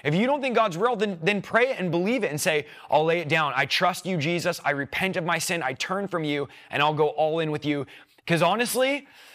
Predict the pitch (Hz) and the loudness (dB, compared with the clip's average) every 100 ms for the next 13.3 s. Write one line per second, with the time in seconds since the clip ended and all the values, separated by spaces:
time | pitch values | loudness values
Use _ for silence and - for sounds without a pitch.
0 | - _ _ - 165 202 190 214 190 175 | -20 _ _ -2 2 2 2 0 0 2
1 | 196 175 165 170 165 160 151 156 143 147 | 2 2 0 0 0 0 -2 -4 0 -2
2 | 139 127 156 120 - 147 190 208 202 202 | -2 -4 -2 -4 0 2 4 4 2 0
3 | 151 - - 214 226 - 214 202 185 175 | -6 -6 -2 0 2 0 -2 2 2 2
4 | - 170 156 127 101 - _ 135 165 165 | 0 0 0 -6 -8 -12 _ 2 2 2
5 | 160 151 156 151 147 151 147 143 139 160 | 0 0 0 -2 -2 -4 -2 -2 -2 -2
6 | 151 - - - 107 190 208 208 - 175 | -4 -6 -20 -6 0 2 2 0 2 4
7 | 156 156 - - _ 143 - 147 156 147 | 2 0 -6 -12 _ -2 2 2 2 0
8 | 139 135 113 87 104 156 165 175 143 - | -2 -4 -6 -8 -2 0 2 2 2 -2
9 | - 196 226 240 262 262 - _ 156 165 | 0 4 4 2 -2 -4 -14 _ 0 2
10 | 156 156 151 175 - 190 202 - - - | 2 2 2 0 -2 0 -2 -4 -10 -4
11 | 139 - - 202 254 277 247 233 185 131 | -4 -4 0 2 4 2 2 2 2 0
12 | 110 - _ - 156 156 - 139 156 147 | -6 -16 _ -2 0 0 -4 0 2 2
13 | 139 131 123 | -2 -2 -4